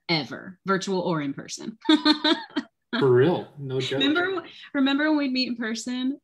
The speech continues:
Speaker 1: and we just, <laughs> so we'd always remember something, like, right when it was supposed to start, just some, like, chaotic thing we needed to do or forgot about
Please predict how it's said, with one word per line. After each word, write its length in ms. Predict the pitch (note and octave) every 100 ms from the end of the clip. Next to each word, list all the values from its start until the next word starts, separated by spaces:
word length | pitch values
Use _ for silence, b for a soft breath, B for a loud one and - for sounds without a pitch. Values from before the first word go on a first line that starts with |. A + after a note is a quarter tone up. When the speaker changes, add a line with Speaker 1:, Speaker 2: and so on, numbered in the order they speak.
| _
Speaker 1:
and 240 | F#3+ G3+ G#3
we 480 | A3 G#3+ A3+ A#3+ - -
just, 480 | B3 A#3+ - _ _
<laughs> 80 | -
so 1700 | - F4+ - F#4 - - G4+ - D#4 - _ _ _ _ - - - D#4+
we'd 140 | E4+
always 340 | C#4 E4 E4+
remember 560 | D4 B3+ A3+ A#3 A#3+ A#3
something, 1000 | A3+ - G3+ G3+ G3 E3+ D#3 C#3 C3+ F3+ _ _ _ -
like, 280 | G3 F#3 F3+
right 400 | F3+ F3+ F#3+ A3
when 120 | A3 G#3
it 60 |
was 120 | F#3+
supposed 220 | - F#3 F#3
to 80 |
start, 560 | E3+ - F3 D#3+ D#3+ -
just 280 | G3 - -
some, 320 | G3+ G3 G3
like, 260 | F3 E3 _ _ _ _ _ C4+
chaotic 480 | F#3+ F3 F3 F3+ -
thing 260 | E3+ F3+
we 120 | F3+
needed 280 | F#3 F#3 F#3+
to 80 | F#3+
do 400 | F#3 F3 F3 F3+
or 80 | E3+
forgot 340 | F3+ F3 E3
about 380 | G3 - -